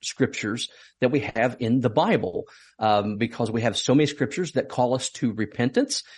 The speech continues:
and faith in Christ, or else we do not have forgiveness of our sins and we do not have eternal life.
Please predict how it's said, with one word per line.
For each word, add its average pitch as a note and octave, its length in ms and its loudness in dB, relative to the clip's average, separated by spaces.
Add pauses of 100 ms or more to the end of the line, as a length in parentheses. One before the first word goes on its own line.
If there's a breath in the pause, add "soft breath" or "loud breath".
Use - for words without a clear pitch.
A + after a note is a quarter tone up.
(180 loud breath)
and A2+ 160 -2
faith C#3 400 0
in G#3+ 100 0
Christ, A2+ 560 -2 (280 soft breath)
or E3+ 380 6
else E3 460 4
we C3 180 2
do B2+ 140 2
not D3 220 0
have A#3 260 -2
forgiveness A#2 460 -2
of F#2 180 -6
our G2+ 60 -8
sins G#2+ 320 -4
and D3+ 80 -2
we D#3 80 0
do E3+ 100 -2
not F#3 220 -4
have F#3+ 260 -4
eternal A2+ 420 0
life. E2+ 320 -6